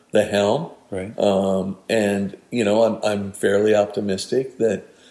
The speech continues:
Speaker 1: uh, between, um, my full-time family employees that they will.
Speaker 2: <laughs> Right.
Speaker 1: But, uh, you know, only time will tell. Um,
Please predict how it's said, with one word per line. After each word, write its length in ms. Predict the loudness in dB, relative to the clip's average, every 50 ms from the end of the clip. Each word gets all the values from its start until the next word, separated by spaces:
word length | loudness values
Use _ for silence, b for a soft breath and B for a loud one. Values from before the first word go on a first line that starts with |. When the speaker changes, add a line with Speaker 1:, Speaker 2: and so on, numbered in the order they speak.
| b b -2
Speaker 1:
uh, 320 | 0 2 4 4 4 2
between, 760 | 0 -4 -4 -4 -6 -4 -2 -2 0 0 0 -2 -4 -6 -8 -6 _
um, 500 | -2 -2 0 -2 -2 -4 -6 -8 -12 -14 -18 _ -20 -20 -20 -20 _ _
my 340 | -8 -6 -4 -2 -2 -4 -6
full-time 540 | -6 -2 0 2 2 2 0 -2 -2 -2 -2
family 360 | -2 -2 -2 -2 -2 -4 -4
employees 540 | -4 -6 -2 0 2 2 2 2 0 -2 -4
that 160 | -4 -4 0
they 120 | 0 0 0
will. 380 | 2 4 4 4 4 2 -2 -8 -10 -12 -20 -18
Speaker 2:
<laughs> 200 | -16 -14 -6 -6
Right. 160 | -4 -2 2
Speaker 1:
But, 400 | 2 2 2 2 -4 -8 0 2
uh, 260 | 2 2 2 0 0 0
you 180 | 0 0 0
know, 220 | 0 2 2 2 2
only 280 | 0 0 0 -2 -4
time 360 | -2 0 0 0 0 -2 -2
will 120 | -2 -2 -2
tell. 440 | 2 2 2 2 2 0 -4 -6 -12 b b b b b b _
Um, 420 | 4 4 4 4 2 0 -2 -4